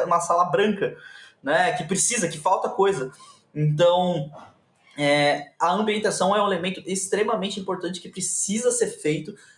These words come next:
né? Então, tipo assim, não adianta você escrever uma história sem nada de world building. Aí,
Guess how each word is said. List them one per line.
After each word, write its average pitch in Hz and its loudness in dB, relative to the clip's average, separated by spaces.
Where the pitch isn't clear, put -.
né? 151 0
Então, 151 2
tipo - -4
assim, 165 -2
não 175 2
adianta 202 0
você 180 -2
escrever 175 0
uma 175 0
história 175 0
sem 190 -2
nada 180 2
de 180 -2
world 180 -2
building. 151 -4
Aí, 147 -4